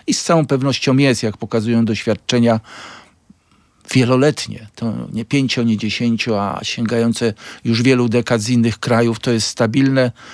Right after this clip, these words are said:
e, źródło, źródło, źródło energii.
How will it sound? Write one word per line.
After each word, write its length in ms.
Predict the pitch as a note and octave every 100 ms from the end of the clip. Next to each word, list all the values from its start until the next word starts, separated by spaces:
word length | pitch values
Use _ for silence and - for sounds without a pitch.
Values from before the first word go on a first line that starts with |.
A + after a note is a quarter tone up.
| - -
e, 400 | B2 B2 B2+ A#2+
źródło, 600 | A2 B2+ B2 B2 B2 A#2+
źródło, 500 | A#2+ A#2+ B2 A#2 A#2 C3
źródło 500 | A2+ B2 A#2+ A#2 A#2+
energii. 480 | A#2 A2+ G#2+ G2+